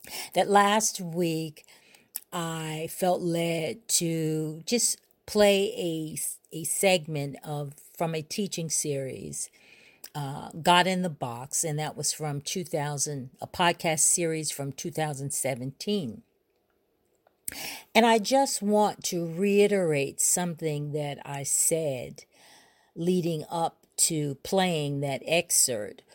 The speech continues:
was that sometimes we, not sometimes, but a lot of times, doctrine and theology are being used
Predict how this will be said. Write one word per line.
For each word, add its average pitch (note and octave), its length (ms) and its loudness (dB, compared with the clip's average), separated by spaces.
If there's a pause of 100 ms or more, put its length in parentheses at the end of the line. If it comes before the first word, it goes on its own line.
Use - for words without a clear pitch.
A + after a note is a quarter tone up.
(400)
was G3+ 220 6
that F#3+ 340 4
sometimes A#3 560 4
we, G#3+ 680 0 (160)
not C4 260 2
sometimes, E3 680 0
but A3 120 6
a A3+ 60 6
lot B3+ 540 2
of E3+ 120 0
times, G2 920 -8 (1900)
doctrine F#3+ 760 2
and D#3+ 280 -8
theology E3 1160 -6 (3500)
are F3 80 6
being E3+ 440 2
used F#3 760 0